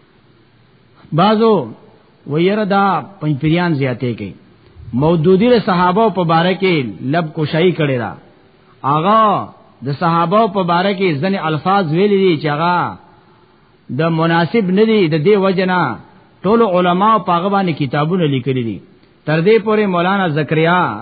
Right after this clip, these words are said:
رحمه الله چې هغوی اړو په چا باندې رد نه کوي. هغه هم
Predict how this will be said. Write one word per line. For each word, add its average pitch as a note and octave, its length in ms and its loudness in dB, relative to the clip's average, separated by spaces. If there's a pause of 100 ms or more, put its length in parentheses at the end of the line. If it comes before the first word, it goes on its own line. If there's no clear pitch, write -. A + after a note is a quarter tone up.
رحمه E3 380 -2
الله D#3+ 400 0 (460)
چې - 60 -6
هغوی F3 280 4
اړو G3 240 2
په E3 60 0
چا F#3+ 200 0
باندې E3+ 300 0
رد D#3+ 140 0
نه C3+ 140 0
کوي. G#2+ 200 -8 (480)
هغه D#3+ 280 2
هم B3+ 120 4